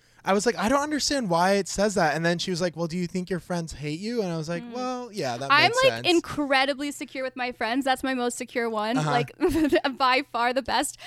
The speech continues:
Speaker 2: Like, I am on the line for anxiety,
Speaker 1: <laughs>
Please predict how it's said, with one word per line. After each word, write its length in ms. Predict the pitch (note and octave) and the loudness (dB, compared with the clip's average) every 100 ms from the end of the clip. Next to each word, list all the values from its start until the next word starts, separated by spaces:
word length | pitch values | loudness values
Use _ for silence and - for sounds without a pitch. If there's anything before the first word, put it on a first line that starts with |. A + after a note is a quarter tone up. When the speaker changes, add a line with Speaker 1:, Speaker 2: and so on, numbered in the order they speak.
| - | -4
Speaker 2:
Like, 160 | D#4 - | -2 2
I 180 | C#4 D4+ | 4 4
am 160 | D#4+ D4 | 4 0
on 280 | B3+ C4 C#4 | 0 0 0
the 100 | C4 | -2
line 540 | B3 A3 G#3 A3 A#3 | -4 -4 -4 -4 -6
for 180 | A#3 B3 | -4 -4
anxiety, 760 | A#3 A#3+ B3 A3+ A3+ A3+ G#3+ G#3+ | -2 -4 0 2 4 4 2 0
Speaker 1:
<laughs> 40 | A#3+ | 0